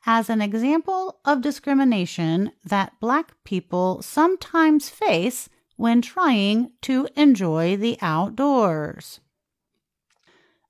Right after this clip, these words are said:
Christian Cooper, a Black birdwatcher, was looking for birds when he asked a white woman, Amy Cooper, to follow local rules and leash her dog.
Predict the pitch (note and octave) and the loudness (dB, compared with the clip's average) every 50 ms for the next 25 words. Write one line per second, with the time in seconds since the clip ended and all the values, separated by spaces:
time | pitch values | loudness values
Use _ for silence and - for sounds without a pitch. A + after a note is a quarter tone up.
0 | _ _ - - D#4+ E4 - - - C4 B3 A#3+ A#3 A#3+ - _ - - F#4+ G#4 | _ _ -6 -4 -2 -2 -2 -4 0 4 4 4 4 4 0 _ -4 2 2 2
1 | G#4 - D#3 D3 D3+ F3+ A3+ C4+ - - _ _ - A3+ A3 G3 - G#3 G#3+ G#3 | 2 0 -4 -2 0 0 0 -2 -2 -6 _ _ 2 2 2 2 0 -2 0 0
2 | G#3 G#3 F#3 - - - _ _ _ E4 F#4 G4 F4 G3+ E3+ D#3 D3+ D3 - - | 0 0 -2 -4 -16 -20 _ _ _ 2 2 2 2 0 -2 -4 -4 -4 -6 -6
3 | - F3 F3 F#3+ G#3+ A#3+ C4 B3 _ _ _ B3+ B3 C4 C4+ G#3+ B3+ B3+ C#4+ F#4 | -6 -4 -2 -2 -2 -2 -4 -8 _ _ _ 0 2 2 2 2 0 0 0 0
4 | F#4+ - G#4 G#4+ G#4 G4+ G4 - - - - D#4+ D#4 D#4 D4 B3+ A#3+ F#4 G4 C#4+ | 0 0 -2 -2 -2 -2 -2 -4 -8 -6 -2 2 2 4 2 2 0 0 2 4
5 | G#3 F#3+ F#3 F#3 G3 A#3 A#3+ - - C4 - _ _ A#3 B3 B3 A#3 G3+ G3 A#3 | 4 6 6 4 4 2 0 -2 -10 -16 -18 _ _ 0 2 2 2 0 0 -2
6 | A3+ A3+ - _ - C#4+ D4 A#3 F3+ F#3+ A#3+ - _ _ - _ _ _ _ _ | -2 -2 -4 _ -2 0 2 4 4 2 2 -2 _ _ -20 _ _ _ _ _
7 | - G#3+ G3 G3+ F#3+ A3 D4+ G4+ G4 - G#3+ E3+ D#3+ D3+ D3 D#3 E3+ G#3+ C4 C#4 | -2 -2 -2 -2 0 2 0 0 0 -4 -6 -4 -2 -2 -2 -2 0 0 0 0
8 | C4 _ _ _ _ _ _ - A3 G#3 G3+ G3 F#3 F#3 F3+ _ - - G3+ G3+ | -2 _ _ _ _ _ _ -4 -2 0 2 0 0 -2 -4 _ -4 -4 -4 -2
9 | G3+ E3 D3+ D#3 E3+ A3+ C#4 C#4+ _ _ _ _ _ _ _ _ _ - - A#3+ | -2 -2 -2 0 2 0 0 -2 _ _ _ _ _ _ _ _ _ -6 -2 0
10 | G#3+ G#3+ G3+ - - G#3 G3+ G#3+ A3+ A3 G#3+ G#3+ G#3+ G#3+ _ _ _ F3 G3+ G3+ | 0 0 -2 -2 2 4 4 6 6 4 4 4 2 0 _ _ _ 0 0 0
11 | G3 G3+ A3 G3+ F#3 F#3 F3+ A3+ D#4+ F#4 D#4+ G#3 F3 F3 G3 C4+ D#4+ D4+ - - | 0 0 0 0 0 0 -2 0 0 2 2 2 2 0 0 -2 -2 -4 -6 -14
12 | _ _ _ _ _ _ D#4+ F4 F#4 F#4+ G4 F#4 - _ _ - E3 D#3+ D#3+ D#3 | _ _ _ _ _ _ 0 2 2 2 0 0 -4 _ _ -6 -4 -2 -2 -2
13 | F#3 - - - - A3+ G#3+ G#3+ A3+ G#3+ G#3+ C#4 D4 D4+ D4 B3+ G3+ F3 D#3+ D3+ | -2 -4 -8 -8 -4 -2 0 0 0 0 0 0 2 4 4 4 4 4 2 0
14 | D3+ D3+ - - | -4 -6 -10 -12